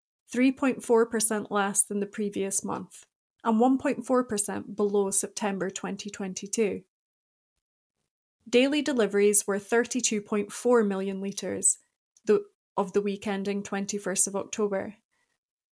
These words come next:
zero point two percent above the previous week, but three percent less than the same week in twenty twenty-two.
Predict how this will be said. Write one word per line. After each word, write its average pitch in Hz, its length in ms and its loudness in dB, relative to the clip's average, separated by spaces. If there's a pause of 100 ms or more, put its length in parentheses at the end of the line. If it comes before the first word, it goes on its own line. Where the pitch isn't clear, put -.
zero 277 260 4
point 285 300 -2
two 277 200 -2
percent 233 460 -2
above 202 280 -2
the 247 80 -4
previous 233 520 0
week, 202 360 -4 (280)
but - 180 0
three 285 380 -4
percent 269 440 0
less 190 320 -4
than 202 180 -4
the 202 60 -2
same 208 320 0
week 185 260 -10
in 196 120 -8
twenty 190 340 -8
twenty-two. 196 720 -4